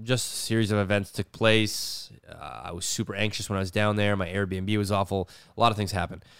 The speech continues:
And so I was just in this bubble of negative energy and didn't have a good time.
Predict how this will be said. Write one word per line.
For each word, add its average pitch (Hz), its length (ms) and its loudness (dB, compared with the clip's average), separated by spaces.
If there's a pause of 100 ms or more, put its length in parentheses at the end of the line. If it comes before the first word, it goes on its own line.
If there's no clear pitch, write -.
(460)
And 110 160 0
so 127 120 4
I 120 80 8
was 120 120 4
just 123 240 0
in 117 80 0
this 110 400 0 (380)
bubble 113 480 4
of 92 180 -4
negative 104 500 2
energy 107 540 4
and 82 140 -4 (320)
didn't 113 80 -4
have 107 100 0
a 101 40 2
good 98 100 -2
time. 101 240 -2